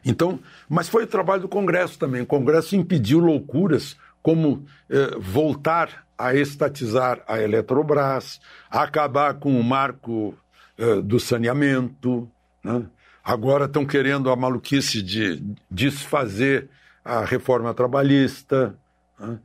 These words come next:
Eh, queriam mexer no Banco Central, tão falando menos nisso, né? Porque n-, não se brinca com dinheiro. <laughs> Dizem que o dinheiro não, não aceita desaforo, né?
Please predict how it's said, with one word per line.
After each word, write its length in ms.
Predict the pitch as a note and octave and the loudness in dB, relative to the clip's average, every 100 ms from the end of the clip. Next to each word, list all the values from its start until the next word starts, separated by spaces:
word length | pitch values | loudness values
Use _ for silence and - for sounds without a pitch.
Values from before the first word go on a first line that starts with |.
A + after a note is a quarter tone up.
| _ - - | _ -20 -2
Eh, 240 | A2 G2+ | 0 0
queriam 480 | - D3+ B2+ D3 C#3 | 0 0 2 2 2
mexer 680 | A2+ G#2 C3 C3 - C#3 C3 | 0 0 0 0 0 2 2
no 120 | A#2 | 0
Banco 260 | B2 A#2 | 0 -2
Central, 640 | - B2+ G#2 B2+ C3+ C3+ - | -4 -4 -2 0 2 2 0
tão 180 | B2+ | -6
falando 400 | A#2 B2 A#2+ A#2 | -4 -2 0 2
menos 460 | A2+ A#2+ A#2 G#2+ E2+ | 2 2 0 -2 0
nisso, 580 | A2 B2+ C#3 C#3 - C#3 _ | 2 2 2 -2 -14 -18 _
né? 160 | A#2 A#2+ _ _ _ | -16 -16 _ _ _
Porque 640 | B2+ G#2 - D3 C#3+ C3+ B2 | -4 -4 0 2 4 2 0
n-, 200 | A#2 - - _ | -4 -8 -20 _
não 460 | A#2 A2 G2+ A2+ B2+ | -8 -6 0 0 0
se 160 | - C#3 | -2 -2
brinca 580 | C3 G#3 G#3 B2+ - _ _ _ _ _ | 0 0 0 -4 -6 _ _ _ _ _
com 220 | - C3+ B2 A2+ | 0 0 0 -2
dinheiro. 560 | A2+ A2+ G#2 F2+ - - _ _ _ _ | 0 2 2 0 -4 -18 _ _ _ _
<laughs> 320 | - - - A#2 | -14 -8 -4 0
Dizem 340 | G#2 B2 B2+ | 2 2 2
que 240 | - C#3 - - - | 2 0 -2 -14 -4
o 100 | B2 | 0
dinheiro 320 | A2+ C3+ C#3+ | 2 4 2
não, 380 | D3+ D3+ B2+ F#2+ - - _ - | 2 0 0 -4 -14 -20 _ -2
não 200 | C3 C#3 | 0 2
aceita 420 | C3+ C#3+ C#3+ D3 | 0 0 0 -2
desaforo, 720 | A2+ D3 C#3 - C#3 C#3 E2 - _ | 0 -2 -2 2 4 4 0 -14 _
né? 300 | F#2 G#2 C#3+ | -4 -2 -2